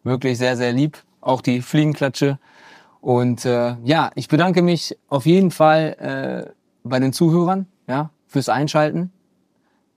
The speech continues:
Und, äh, natürlich auch bei meinem Team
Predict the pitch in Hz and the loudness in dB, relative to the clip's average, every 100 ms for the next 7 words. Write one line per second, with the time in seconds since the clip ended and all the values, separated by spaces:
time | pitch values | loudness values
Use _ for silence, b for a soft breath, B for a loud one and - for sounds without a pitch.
0 | _ - 131 131 131 120 131 127 123 120 | _ -4 -2 0 -2 -2 -2 -2 -4 -4
1 | 123 117 135 127 123 117 - 117 117 120 | -6 -2 -4 0 0 0 -2 -2 -2 -8
2 | - - 120 117 110 180 190 | -14 -8 -6 -4 0 2 4